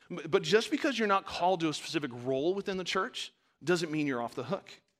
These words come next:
I can't leave you, let you leave here thinking that be-, just because you don't bear the title of pastor or elder or prophet or evangelist, that you're, you're off the hook.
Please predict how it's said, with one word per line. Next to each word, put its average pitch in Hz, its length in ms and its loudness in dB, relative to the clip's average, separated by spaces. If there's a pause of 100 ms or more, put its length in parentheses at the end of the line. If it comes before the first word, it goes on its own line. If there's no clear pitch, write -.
(400)
I 156 260 0
can't 214 340 2
leave 196 400 0
you, 151 200 -8
let 180 220 -2
you 185 80 -2
leave 185 240 -2
here 156 160 0
thinking 156 400 -2 (220)
that 151 120 4
be-, 147 100 -4
just 170 180 -6
because 185 200 -2
you 160 60 -4
don't 160 260 -4
bear 151 160 2
the 143 100 0
title 143 260 -2
of 127 80 -4
pastor 131 540 -2
or 113 40 -4
elder 131 380 0
or 113 80 -4
prophet 147 420 -2
or 110 120 -4
evangelist, 123 520 -4 (280)
that 147 120 4
you're, 147 240 0
you're 139 240 0
off 143 180 0
the 143 100 -4
hook. - 280 -6